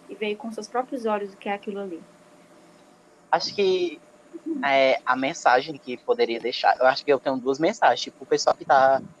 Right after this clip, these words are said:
Speaker 2: tentando e o pessoal depois que entra. O pessoal que tá tentando, tipo, focar, sabe? Esses momentos de adversidade são, tipo, feridas que o Brasil já tem, mas que a pandemia veio só pra, tipo, deixar à vista de todo mundo.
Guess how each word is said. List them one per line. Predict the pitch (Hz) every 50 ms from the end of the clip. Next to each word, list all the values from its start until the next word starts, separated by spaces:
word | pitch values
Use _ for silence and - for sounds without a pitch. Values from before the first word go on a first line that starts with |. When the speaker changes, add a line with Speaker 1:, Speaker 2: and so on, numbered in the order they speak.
| _ _ _ _ _ _
Speaker 2:
tentando | - 147 151 - - 151 147 151 156
e | 165
o | 160
pessoal | - 165 151 - 160 147 147
depois | 156 - 160 151 - _ -
que | 190
entra. | 165 131 117 113 _ - 110 _ _ _ - -
O | -
pessoal | - - - 160 165
que | -
tá | - 170
tentando, | - 151 127 - - 147 147 147 143 135
tipo, | - - 135 - - 131 123 123 120 117 _ _ _ - _ - - _ - _ -
focar, | - - - - - - 156 135 127 -
sabe? | - - 131 123 131 139 151 147 - - _ - - - - - _ _ _ _ _ _ _ _ _ -
Esses | - 151 - 180 165 160
momentos | 190 170 165 165 165 -
de | - -
adversidade | 156 151 147 151 147 156 151 - - - - - 131 127 143 165 -
são, | - - 143 143 139
tipo, | 131 - - - - 143
feridas | 131 - - - 160 156 160 151 151 156 165 170 214 233 233 -
que | - 202
o | 180
Brasil | 165 170 165 156 147 165 175 196 196
já | 202 185 185
tem, | - - 175 147 143 147 165 196 - -
mas | - 160 165 165 - -
que | - 170
a | 160
pandemia | 160 - 170 170 160 175 170 170 170 165 180 190
veio | 190 160 156 160 156 160 196 220
só | - - - 175 175
pra, | - 208 202
tipo, | - - - - 139 135
deixar | - 147 147 - - 160 147 170
à |
vista | 180 170 170 170 - -
de | 175 165 175
todo | - - 170 160 190 226
mundo. | 240 240 185 151 135 123 123